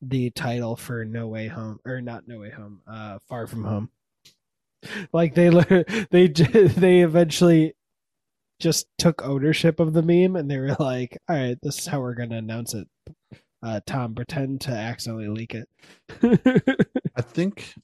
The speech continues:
Speaker 2: I think he told what's her name though. Um, Z-,
Speaker 1: Zendaya and,
Speaker 2: Zendaya.
Speaker 1: um, his best, the guy who plays Ned.
Speaker 2: Yeah, because she wa-, she made fun of him in an interview one time,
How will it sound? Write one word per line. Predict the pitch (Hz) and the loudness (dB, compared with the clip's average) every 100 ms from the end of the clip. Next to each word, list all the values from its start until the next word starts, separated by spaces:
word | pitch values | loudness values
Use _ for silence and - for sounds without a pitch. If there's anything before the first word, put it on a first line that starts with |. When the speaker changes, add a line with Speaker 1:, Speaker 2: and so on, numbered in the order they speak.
| - | -4
Speaker 2:
I | 123 | -2
think | 160 190 | 0 -2
he | 180 | -2
told | 143 143 135 104 | -2 0 0 2
what's | 104 117 | 0 0
her | 117 | 0
name | 98 95 | 0 0
though. | 90 87 87 107 - | 0 -2 -4 -8 -8
Um, | 104 101 95 95 90 90 - - | -4 -2 0 0 -2 -4 -8 -10
Z-, | 117 | -6
Speaker 1:
Zendaya | 98 95 95 95 95 120 117 | -2 0 0 0 -2 -4 -8
and, | - 117 | -8 -6
Speaker 2:
Zendaya. | 113 107 98 104 104 92 90 - _ _ | 0 0 2 4 4 2 -2 -8 _ _
Speaker 1:
um, | 110 113 110 104 107 107 - | -12 -10 -8 -8 -8 -10 -8
his | 123 107 | -8 -8
best, | 110 110 - - - | -6 -4 -6 -8 -8
the | 120 | -8
guy | 117 120 117 | -6 -4 -4
who | 113 | -6
plays | - 110 107 | -6 -6 -6
Ned. | 107 110 _ _ - _ _ _ _ _ _ _ - | -8 -8 _ _ -20 _ _ _ _ _ _ _ -8
Speaker 2:
Yeah, | 104 98 95 _ _ _ _ _ _ _ _ | -2 0 0 _ _ _ _ _ _ _ _
because | 110 117 104 - | -2 2 0 0
she | - 117 | 0 4
wa-, | 107 107 | 4 2
she | - 107 | 0 -2
made | 101 92 | -2 -2
fun | 107 | -2
of | 101 | 0
him | 95 95 | -2 -2
in | |
an | 92 87 | -4 -4
interview | 101 95 95 | -4 -2 -2
one | 92 90 | -2 -4
time, | 101 92 92 90 | -4 -4 -4 -8